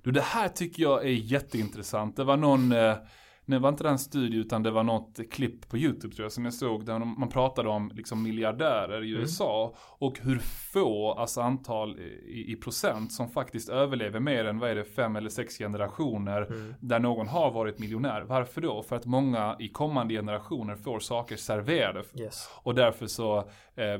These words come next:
Speaker 1: lär man sig inte tillräckligt kanske, och sen så använder man pengarna på fel sätt och
Speaker 2: Ja,
Speaker 1: liknande.
Speaker 2: precis.
Speaker 1: Och jag vet att, vad är det, Jackie Chan, vi har Shaquille O'Neal, alltså kända superstjärnor som till och med säger, vet du, jag kommer inte ge mina barn någonting alls. De följer med på resorna, de får
Speaker 2: Yes.
Speaker 1: leva lyxen och de får bo i det här fina huset.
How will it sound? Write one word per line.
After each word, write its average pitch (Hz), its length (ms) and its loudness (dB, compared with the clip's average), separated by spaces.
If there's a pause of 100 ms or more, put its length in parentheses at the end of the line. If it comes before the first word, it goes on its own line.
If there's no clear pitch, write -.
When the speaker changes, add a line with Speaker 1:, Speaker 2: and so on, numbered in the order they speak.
Speaker 1:
lär 139 240 4
man 139 120 0
sig 147 120 -4
inte 143 200 -8
tillräckligt 127 340 -6
kanske, 120 380 -6
och 117 260 -8
sen 113 180 -6
så 110 100 -4
använder 107 220 -2
man 101 100 -6
pengarna 104 280 -6
på 98 120 -12
fel 98 220 -8
sätt - 320 -12
och 117 80 -6
Speaker 2:
Ja, 113 40 -4
Speaker 1:
liknande. 110 260 -8
Speaker 2:
precis. 104 160 -8
Speaker 1:
Och 127 80 2
jag 131 60 2
vet 131 200 2
att, 117 160 -4
vad 123 100 -2
är 113 40 0
det, 107 100 -4
Jackie 110 240 -4
Chan, 143 480 2
vi 123 80 -2
har 117 120 -2
Shaquille 113 440 -6
O'Neal, 131 560 4 (320)
alltså 120 220 0
kända 143 500 4
superstjärnor 113 760 -2
som 127 160 -4
till 139 120 2
och 135 60 4
med 135 100 2
säger, 117 240 0
vet 127 140 -6
du, 120 60 -2
jag 110 80 -4
kommer 127 160 -2
inte 139 120 -6
ge 127 120 0
mina 120 220 -2
barn 113 320 0
någonting 120 540 -2
alls. 98 280 -6
De 110 120 -4
följer - 200 -2
med 180 200 2
på 160 100 0
resorna, 156 320 0
de 117 140 -2
får 120 80 -2
Speaker 2:
Yes. 127 160 4
Speaker 1:
leva 120 120 4
lyxen 139 440 0
och 131 180 -4
de 123 160 0
får 123 80 -8
bo 123 140 0
i - 20 2
det 117 80 0
här 117 120 2
fina 113 320 -4
huset. 123 440 -2